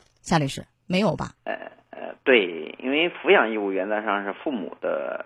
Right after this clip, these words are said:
Speaker 2: 呃，法定义务啊，他不是他的父亲，不是他生父，应该说没有法定的义务。
Speaker 1: 呃，没有法定义务。呃，有人就说了，你看你都养了八年了，养了这么久了，已经形成一个收养关系了，这是两个概念吧？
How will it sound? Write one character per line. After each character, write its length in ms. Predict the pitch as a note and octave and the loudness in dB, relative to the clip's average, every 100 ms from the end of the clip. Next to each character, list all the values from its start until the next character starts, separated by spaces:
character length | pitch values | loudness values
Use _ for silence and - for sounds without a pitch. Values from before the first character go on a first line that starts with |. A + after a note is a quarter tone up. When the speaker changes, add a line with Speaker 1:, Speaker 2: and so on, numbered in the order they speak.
| - | -8
Speaker 2:
呃， 120 | - | -8
法 140 | - - | -6 -6
定 180 | F#2 G2 | -4 -4
义 80 | |
务 100 | F2+ - | -4 -4
啊， 200 | D#2 - | -6 -8
他 100 | - | -6
不 140 | - A#2+ | -2 0
是 240 | - A2 | 2 0
他 100 | - | 2
的 520 | F#2 F#2 F#2 D2 C#2+ - - | 4 6 6 2 -2 -8 -8
父 100 | A2 | -8
亲， 320 | - F#2 E2+ | -8 -8 -6
不 80 | F#2 | -4
是 80 | G2 | 0
他 100 | G2 | 0
生 220 | - A2 | 0 -4
父， 220 | A2+ - - | -6 -12 -10
应 100 | E2+ | -6
该 140 | D#2 | -6
说 120 | E2 D#2+ | -4 -6
没 120 | D#2 | -4
有 400 | E2 G#1+ - - - | -4 -6 -8 -8 -8
法 100 | - | -6
定 140 | F2+ | -6
的 60 | B1+ | -4
义 100 | F2+ | -4
务。 80 | E2 - _ _ - | -6 -12 _ _ 0
Speaker 1:
呃， 240 | F#3+ F3 - | 2 2 2
没 140 | G3 | 4
有 160 | G#3 G#3 | 4 4
法 160 | D#3 | 0
定 120 | D3 | 0
义 120 | F#3+ G3+ | 2 4
务。 180 | D#3+ - - - - | 2 -4 -14 -18 -4
呃， 120 | - | 4
有 140 | C#4+ G3 | 6 8
人 80 | |
就 140 | C#4+ D#4 | 8 6
说 180 | F4 E4+ | 6 8
了， 80 | |
你 80 | B3 | 8
看 220 | G3+ D#4 | 6 6
你 80 | A#3+ | 8
都 100 | G#3+ | 8
养 180 | C#4+ D3+ | 6 6
了 80 | C#3+ | 6
八 220 | B3+ G4 | 6 6
年 240 | D#4 D3+ B2+ | 6 4 2
了， 220 | B2 - - | -2 -6 2
养 180 | G3 | 4
了 80 | F3+ | 6
这 220 | F#3+ B4 | 4 4
么 60 | B4 | 6
久 180 | A#3+ F3 | 8 8
了， 160 | F3 C4+ | 8 6
已 120 | G#3 | 6
经 180 | C4 G#4+ | 4 2
形 180 | D4+ | 0
成 140 | F#4+ F4 | 2 4
一 60 | |
个 100 | F4 | 6
收 240 | D#4 - G#4+ | 6 6 6
养 220 | G#3 E3 | 8 8
关 200 | A3+ D#4 | 6 6
系 160 | - A#3+ | 6 6
了， 140 | D#3+ | 6
这 240 | D3+ A#4 G#4+ | 4 4 4
是 380 | - B3 F#3+ | 6 6 6
两 300 | B2+ D#3 G3 | 4 4 4
个 120 | D#3+ E3+ | 6 8
概 200 | C#4 A3 | 10 10
念 180 | F#3 | 8
吧？ 300 | F3 G#3+ F3 | 8 6 4